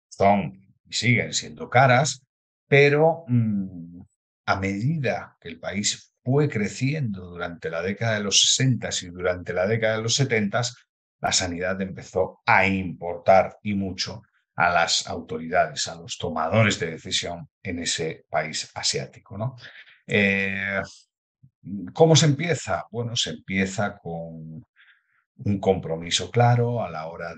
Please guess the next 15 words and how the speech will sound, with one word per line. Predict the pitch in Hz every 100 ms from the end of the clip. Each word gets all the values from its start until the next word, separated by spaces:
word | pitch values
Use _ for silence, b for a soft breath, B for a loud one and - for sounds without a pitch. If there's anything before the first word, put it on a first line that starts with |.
| -
de, | 90 90 90 -
por | 80
ejemplo, | 78 - 90 82 - 85 87 85
crear | - 82 82 87 87
una | 85 80
red | 78 90 107 107 - _
de | 76
centros | - 82 78 78 69
de | -
salud, | - - 90 135 139 156 151 B B B -
a |
la | 73 78
hora | 80 87
de | 85 -
crear | - 82 82 82